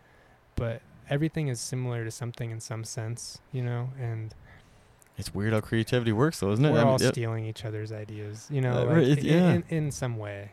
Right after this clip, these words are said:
Speaker 1: and then kind of, like, putting a twist on them. And, and who's
Speaker 2: Mm-hmm.
Speaker 1: to say where that line is of, "That's mine, and that was my idea," you know,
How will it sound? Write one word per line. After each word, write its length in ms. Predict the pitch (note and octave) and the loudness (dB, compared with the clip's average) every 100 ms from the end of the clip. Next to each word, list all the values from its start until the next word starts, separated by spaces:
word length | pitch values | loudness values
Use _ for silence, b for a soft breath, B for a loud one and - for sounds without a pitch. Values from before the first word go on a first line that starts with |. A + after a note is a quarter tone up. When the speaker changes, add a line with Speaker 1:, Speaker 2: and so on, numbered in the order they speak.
| _ | _
Speaker 1:
and 140 | - B2 | -6 -4
then 300 | A#2+ A#2 A#2+ - | -4 -6 -10 -6
kind 180 | B2+ | -4
of, 140 | A#2 A#2 | -4 -4
like, 260 | A2 G#2+ | -6 -6
putting 240 | - C3 A2+ | -4 -4 -4
a 40 | |
twist 360 | - A#2 A2+ - | -8 -8 -8 -8
on 160 | B2 | -8
them. 260 | B2 A#2+ B2 | -6 -6 -8
And, 180 | B2 A#2 | -8 -8
and 140 | B2 A2+ | -6 -2
who's 200 | D#3 D3+ | -2 -2
Speaker 2:
Mm-hmm. 80 | C3 | -6
Speaker 1:
to 40 | |
say 240 | - B2+ A#2+ | -6 -4 -4
where 400 | A#2 B2 C3 B2+ | -4 -4 -4 -4
that 260 | A#2+ A#2 | -4 -8
line 320 | A2 A2 A2+ A2+ | -10 -10 -10 -10
is 440 | A2 A2 A#2 - B2+ | -10 -14 -16 -16 -12
of, 320 | A2+ A2+ A2 A#2 - b b b b _ | -10 -10 -14 -18 -20 b b b b _
"That's 260 | - A2+ - | -10 -10 -10
mine, 400 | A2 G#2+ G#2+ G#2+ - - | -12 -12 -14 -18 -20 -16
and 160 | A2+ A2+ | -14 -12
that 160 | A2 | -12
was 120 | G#2+ | -12
my 260 | A#2 A2 G#2+ | -12 -12 -12
idea," 520 | G#2+ G#2 A2 G#2+ G#2+ A#2 C3 | -14 -14 -16 -14 -16 -16 -14
you 120 | A2+ | -12
know, 140 | A2 | -12